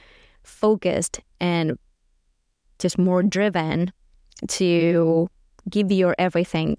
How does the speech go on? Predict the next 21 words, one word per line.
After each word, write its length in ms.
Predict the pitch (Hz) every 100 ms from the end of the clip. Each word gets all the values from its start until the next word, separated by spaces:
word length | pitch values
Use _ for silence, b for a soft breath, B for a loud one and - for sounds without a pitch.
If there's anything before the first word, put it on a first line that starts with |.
| -
to 140 | 180
these 260 | 170 170 -
things 360 | 185 160 170 -
one 360 | 180 185 180 180
by 200 | 190 185
one 320 | 175 165 160
rather 320 | 170 165 175
than 180 | 170 170
split 640 | - - _ _ 185 185
your 160 | 208 202
focus 560 | - 196 175 165 165 -
to 140 | 180
fourteen 400 | - 165 - 185
different 300 | 185 - 190
things. 360 | 185 147 - - B B B B B
And 200 | 180 175
that, 220 | 196 180 -
my 160 | 175 170
friends, 260 | 160 160
is 100 | 160
clarity. 520 | - - 87 - -